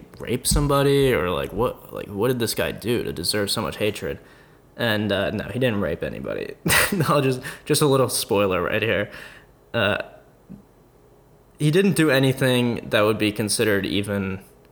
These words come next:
uh, remotely, um,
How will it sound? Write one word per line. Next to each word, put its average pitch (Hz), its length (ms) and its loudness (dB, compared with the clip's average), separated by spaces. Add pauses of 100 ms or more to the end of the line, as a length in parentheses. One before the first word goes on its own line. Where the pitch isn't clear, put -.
(640)
uh, 95 260 0
remotely, 107 960 0 (1080)
um, - 480 -6